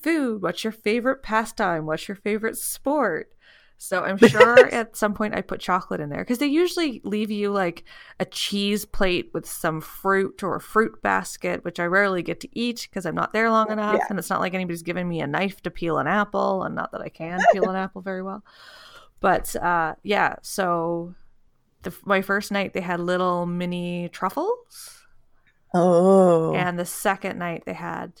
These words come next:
Speaker 1: uh, so the, the Quebec City, they had the truffles and the chocolate as the complimentary, like, "We're so happy to have you. Here's, we leave this in your room at night." Uh, and then when I got back to my room,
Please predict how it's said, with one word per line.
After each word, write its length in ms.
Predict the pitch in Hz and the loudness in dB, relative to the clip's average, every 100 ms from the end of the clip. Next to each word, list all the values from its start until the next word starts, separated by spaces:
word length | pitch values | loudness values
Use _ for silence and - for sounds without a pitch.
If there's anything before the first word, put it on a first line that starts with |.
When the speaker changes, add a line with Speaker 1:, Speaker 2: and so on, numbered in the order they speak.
| - | -14
Speaker 1:
uh, 340 | - - - - | -10 -8 -10 -10
so 360 | - 165 160 165 | -8 -6 -6 -6
the, 320 | 165 160 160 - | -6 -6 -8 -16
the 80 | - | -14
Quebec 280 | - 175 - | -8 -8 -8
City, 200 | 180 170 | -6 -6
they 100 | 165 | -8
had 180 | 156 | -12
the 100 | 160 | -12
truffles 540 | 160 - 156 - 170 - | -10 -6 -6 -6 -10 -10
and 80 | 160 | -12
the 60 | |
chocolate 420 | 160 151 - - 175 | -8 -6 -6 -8 -8
as 220 | 180 - | -8 -10
the 560 | - - 180 185 185 - _ - | -8 -8 -8 -8 -10 -14 _ -10
complimentary, 800 | - 180 180 170 170 - 165 160 | -6 -6 -6 -6 -8 -8 -8 -8
like, 500 | 156 165 165 - - - | -6 -8 -10 -16 -20 -10
"We're 120 | 180 | -8
so 180 | 175 180 | -6 -8
happy 300 | 170 165 170 | -8 -8 -10
to 80 | 165 | -10
have 260 | 165 160 | -8 -8
you. 200 | 165 160 | -8 -8
Here's, 680 | 160 - - 170 - - - - | -10 -12 -10 -12 -14 -20 -20 -8
we 100 | 175 | -6
leave 220 | 165 175 | -2 -2
this 180 | 170 170 | -4 -6
in 120 | 160 | -6
your 120 | 160 | -6
room 220 | 151 170 | -6 -4
at 140 | 165 - | -6 -4
night." 260 | - 247 - - - - - - - - | -6 -6 -10 -20 -20 -20 -20 -20 -14 -4
Uh, 240 | 165 156 - | -2 -2 -6
and 160 | 165 | -8
then 80 | 160 | -6
when 100 | 165 | -6
I 80 | 165 | -4
got 220 | 160 165 | -4 -4
back 220 | 170 170 | -4 -6
to 100 | - | -8
my 80 | 165 | -8
room, 460 | 156 156 160 160 | -6 -8 -8 -10